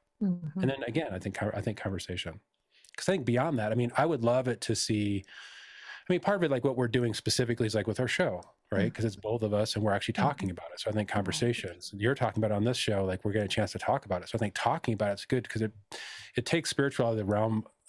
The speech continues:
Speaker 2: of this woo-woo. Nothing wrong with the woo-woo, but also then grounds it. And then you can show how it's practical as well. And I think that's gonna bring a lot more people into something where they can see s-, the practical aspect of it.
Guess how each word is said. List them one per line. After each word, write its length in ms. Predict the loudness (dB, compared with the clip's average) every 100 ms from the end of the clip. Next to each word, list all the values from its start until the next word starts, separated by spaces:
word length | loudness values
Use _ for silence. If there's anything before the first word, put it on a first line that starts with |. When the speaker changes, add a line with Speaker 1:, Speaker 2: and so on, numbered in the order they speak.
| -2
Speaker 2:
of 160 | 0
this 260 | 0 -2 0
woo-woo. 560 | 0 2 0 0 0 -2 _ _ _ _
Nothing 220 | -2 0 2
wrong 140 | 0
with 100 | 0
the 80 | 2
woo-woo, 320 | 2 2 0
but 120 | 2
also 240 | 2 2 0
then 180 | 0 0
grounds 380 | 2 2 0
it. 200 | 0 0 -2
And 140 | 0 2
then 300 | 2 0 0
you 100 | 0
can 120 | 0
show 180 | 0 0
how 100 | -2
it's 100 | -4
practical 500 | -2 -2 -2 -4 -2
as 160 | -2 0
well. 280 | 0 0
And 120 | 0 -2
I 40 |
think 200 | -2 0
that's 200 | 0 0
gonna 120 | 0
bring 160 | 0 0
a 60 | 2
lot 240 | 0 2
more 320 | 0 2 0 -4 -18 -18 -6
people 320 | -2 0 2
into 160 | 0 0
something 320 | 0 0 0
where 100 | 0
they 120 | 0 -2
can 140 | -4
see 120 | -2
s-, 100 | -4 -2
the 80 | -6
practical 720 | 0 0 0 -4 -2 -4 -2
aspect 440 | -2 -2 -4 -4 -4
of 140 | -4
it. 200 | -6 -10